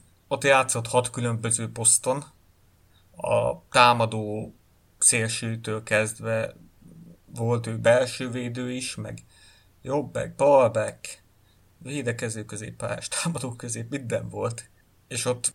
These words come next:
aztán azért is ment el onnan, mert hogy Rodgers azt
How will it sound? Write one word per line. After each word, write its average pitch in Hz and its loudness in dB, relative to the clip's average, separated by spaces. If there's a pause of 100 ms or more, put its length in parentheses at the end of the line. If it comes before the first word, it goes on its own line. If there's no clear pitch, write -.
(120)
aztán 117 0
azért 107 -2
is 101 -6
ment 107 -4
el 107 -4
onnan, 117 0
mert 107 -2
hogy - -10 (340)
Rodgers 104 -4
azt - -4